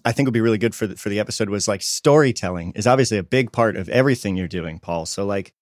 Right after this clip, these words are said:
how do you approach telling a story? Like, it's, it's an art form in and of itself. I've spoken with a professional storyteller once and didn't go very deep into talking shop, but I think it's fascinating. Like,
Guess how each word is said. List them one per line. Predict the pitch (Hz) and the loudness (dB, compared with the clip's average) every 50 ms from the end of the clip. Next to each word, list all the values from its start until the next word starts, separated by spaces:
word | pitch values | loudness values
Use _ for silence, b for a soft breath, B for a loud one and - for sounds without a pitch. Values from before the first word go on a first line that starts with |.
| _ _ | _ _
how | - 117 117 160 196 | -4 2 2 4 4
do | 214 | 4
you | 190 170 180 175 | 4 6 6 6
approach | 151 - - - - 127 131 127 - - - - - - _ _ _ _ _ _ _ _ _ | 6 4 0 2 4 6 6 6 4 -2 -6 -6 -8 -12 _ _ _ _ _ _ _ _ _
telling | - - 131 127 131 131 123 120 120 113 110 - - | -4 2 4 4 6 6 4 4 2 2 0 -2 -4
a | 110 | -4
story? | 104 - - - 113 113 120 117 104 85 92 98 _ | -4 -4 -2 0 2 4 4 2 2 -2 -6 -6 _
Like, | 113 110 113 | 0 0 2
it's, | 131 151 139 - | 4 2 2 4
it's | - 156 - - | 0 0 2 2
an | 147 | 0
art | 131 - 139 175 190 - | 2 4 2 2 2 0
form | - 151 135 123 | 0 2 2 2
in | - 123 | 4 2
and | 127 123 117 | 2 2 2
of | 107 | 2
itself. | 104 92 - - 120 120 110 95 - | 0 -4 -2 2 2 2 2 2 0
I've | 113 110 - | -2 -2 2
spoken | - 165 190 - 190 143 | 2 2 2 2 2 4
with | 120 120 107 - _ - | 4 4 2 2 _ -2
a | 113 107 | -2 -2
professional | - - 104 - - 127 123 117 - 113 107 | -2 -4 -8 0 2 2 2 2 0 -2 -2
storyteller | 98 - - 104 101 92 - 104 95 95 95 | -2 0 0 0 0 0 -2 -2 0 0 0
once | 98 104 92 - - | 0 0 0 -2 -4
and | 95 90 | -2 -2
didn't | 104 107 107 | -2 -2 -2
go | - 101 | -2 -2
very | 87 107 101 101 95 | 0 0 0 0 0
deep | 85 107 110 - 101 | 0 -2 -2 0 -2
into | 92 87 | -6 -6
talking | - - 90 90 85 87 85 | -4 -4 -4 -4 -4 -6 -6
shop, | 85 - 110 104 - | 2 2 2 2 2
but | - 92 | -2 -6
I | 92 | -4
think | - 110 | -2 -4
it's | 95 - - | -4 -2 2
fascinating. | - 110 107 107 - - 98 87 85 85 85 | 2 4 4 2 0 -2 -4 -4 -4 -4 -6
Like, | 82 85 80 - | -6 -6 -8 -10